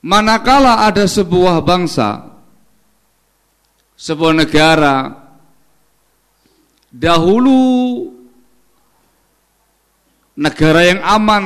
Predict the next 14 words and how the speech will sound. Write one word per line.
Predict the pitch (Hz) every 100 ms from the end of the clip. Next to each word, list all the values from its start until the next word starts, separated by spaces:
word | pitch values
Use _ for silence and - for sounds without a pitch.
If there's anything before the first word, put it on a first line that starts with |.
| 170 160 - _ _ _ _
negara | 117 110 131 139
yang | 156 185
tentram, | 185 208 214 208 220 214 185 165 147 - _
negara | 127 120 131 139 151
yang | 170 180
damai, | 160 190 214 214 214 202 185 165 - -
negara | 135 131 143 147
yang | 160 175 165
kuat, | 226 247 233 - - - - _ _ _ _ _ _ _
negara | 127 143 147 156 165
yang | -
sejahtera, | - 160 143 190 214 226 202 156 - - - - - _ _ _ _ _ _ -
ekonominya | 165 170 185 190 190 190 196 196 190
kuat | 190 240 254